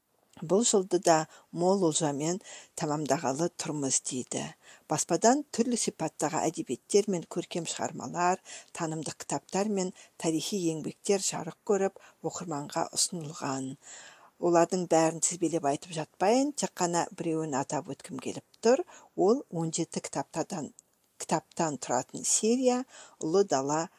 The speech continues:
фольклоры» деп аталады. Атамұра корпорациясы мектеп жасындағы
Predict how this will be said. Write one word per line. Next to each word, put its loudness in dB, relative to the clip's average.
фольклоры» -2
деп -4
аталады. -8
Атамұра 2
корпорациясы -2
мектеп -4
жасындағы -6